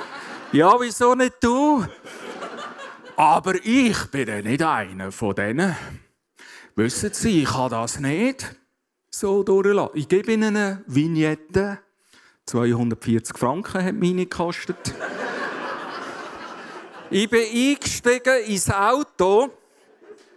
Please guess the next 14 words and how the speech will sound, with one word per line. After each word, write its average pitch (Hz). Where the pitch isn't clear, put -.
und 202
es 185
hat 180
nur 180
noch 170
gemacht, 127
"Ah, -
Loch, -
ah, 196
Loch, 175
ah, 247
Loch, 208
ah, 277
Loch." 254